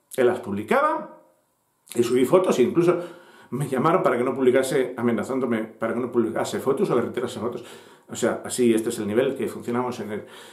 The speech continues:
en España y en esta ciudad. O sea, publicas una foto de un suceso, robo, y te llama alguien para que borres una foto, para que no tengas una exclusiva.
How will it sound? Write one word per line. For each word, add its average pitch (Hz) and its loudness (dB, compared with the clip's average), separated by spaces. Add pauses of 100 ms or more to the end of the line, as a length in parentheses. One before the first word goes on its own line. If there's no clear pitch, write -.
(220)
en 120 2
España 135 -2
y 135 0
en 127 -2
esta 123 -6
ciudad. 117 2
O 101 -6
sea, 127 -2
publicas 160 6
una 165 0
foto 165 0
de 113 6
un 135 2
suceso, - 0
robo, 170 6 (380)
y - 4 (360)
te 135 4
llama 151 4
alguien 175 2
para 123 0
que 123 4
borres 156 4
una 147 0
foto, - -2
para 110 0
que 113 0
no 117 -2
tengas 127 -4
una 123 -2
exclusiva. 165 0